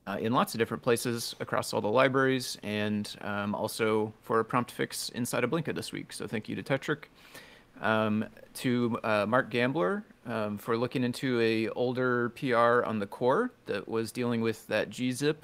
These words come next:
uh, functionality. That kinda goes along with my first two hugs. And then, uh, lastly, a group hug to everybody. Thank you,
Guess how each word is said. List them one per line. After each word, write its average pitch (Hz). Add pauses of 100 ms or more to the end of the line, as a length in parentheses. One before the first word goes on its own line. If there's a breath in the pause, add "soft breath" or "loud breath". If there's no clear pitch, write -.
(140)
uh, 131
functionality. 165 (140)
That -
kinda 117 (120)
goes 117
along 120
with 113
my 107
first 151
two 170 (480 soft breath)
hugs. 175
And 117
then, 117
uh, 107
lastly, 120
a 110
group 123
hug 120
to -
everybody. 113
Thank 113
you, 110